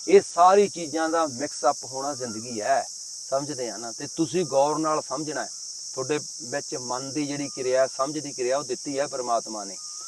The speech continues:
ਤੇ ਜੇ ਤੁਸੀਂ ਦਬ ਗਏ, ਤੇ ਤੁਹਾਨੂੰ ਇਹ ਚੀਜ਼ ਨੇ ਦਬਾ ਲੈਣਾ, ਮੌਸਮ ਨੇ ਦਬਾ ਲੈਣਾ, ਸ਼ਿਕਵੇ ਗਿਲਿਆਂ ਨੇ, ਰੰਜਿਸ਼ਾਂ ਨੇ, ਅਹ, ਆਲਸੀ ਨੇ, ਦੁੱਖਾਂ ਨੇ ਤੁਹਾਨੂੰ ਦਬਾ ਲੈਣਾ।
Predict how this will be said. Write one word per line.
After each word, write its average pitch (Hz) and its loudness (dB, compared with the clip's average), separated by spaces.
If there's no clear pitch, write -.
ਤੇ 123 -2
ਜੇ 151 2
ਤੁਸੀਂ 165 2
ਦਬ 135 6
ਗਏ, 165 4
ਤੇ 165 2
ਤੁਹਾਨੂੰ 151 -4
ਇਹ 160 2
ਚੀਜ਼ 139 -8
ਨੇ 135 -6
ਦਬਾ 110 0
ਲੈਣਾ, 143 0
ਮੌਸਮ 131 0
ਨੇ 156 -4
ਦਬਾ 135 4
ਲੈਣਾ, 131 0
ਸ਼ਿਕਵੇ 147 -4
ਗਿਲਿਆਂ 139 2
ਨੇ, 135 -2
ਰੰਜਿਸ਼ਾਂ 135 -4
ਨੇ, 135 -4
ਅਹ, - -4
ਆਲਸੀ 147 4
ਨੇ, 139 -4
ਦੁੱਖਾਂ 156 0
ਨੇ 147 -4
ਤੁਹਾਨੂੰ 143 -4
ਦਬਾ 127 4
ਲੈਣਾ। 139 0